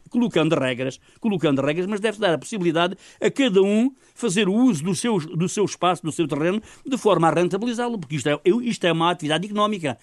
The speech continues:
Isto, além de tudo, é uma atividade inco-, económica muito importante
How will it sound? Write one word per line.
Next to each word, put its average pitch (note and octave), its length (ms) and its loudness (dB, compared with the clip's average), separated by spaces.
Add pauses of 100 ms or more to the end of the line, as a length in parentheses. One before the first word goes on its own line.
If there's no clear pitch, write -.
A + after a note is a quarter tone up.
(200)
Isto, G#3 280 2
além F3+ 260 4
de D3 40 -4
tudo, D#3+ 420 -4
é F#3 280 2
uma F#3 260 0
atividade F3 440 -2 (200)
inco-, F#3+ 380 0
económica F#3 600 0
muito A#3+ 380 4
importante G3+ 480 -2